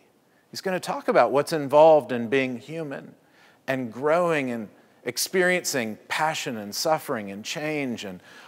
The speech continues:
all manner of human finite circumstance. And then he's gonna reflect on Jesus, the way in which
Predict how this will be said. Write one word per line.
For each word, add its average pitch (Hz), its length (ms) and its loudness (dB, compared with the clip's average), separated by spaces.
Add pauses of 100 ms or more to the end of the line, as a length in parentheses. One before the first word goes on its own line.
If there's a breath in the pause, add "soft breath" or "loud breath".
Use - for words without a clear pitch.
(140 loud breath)
all 180 240 12
manner 165 420 4
of 110 100 0
human 165 440 -2
finite 135 500 -4
circumstance. - 960 -10 (160)
And 127 140 -2
then 202 100 4
he's 277 160 2
gonna 190 180 6
reflect 120 520 4
on 104 200 -2
Jesus, 120 720 -10 (300)
the 123 80 -4
way 139 260 2
in 147 120 0
which - 280 -6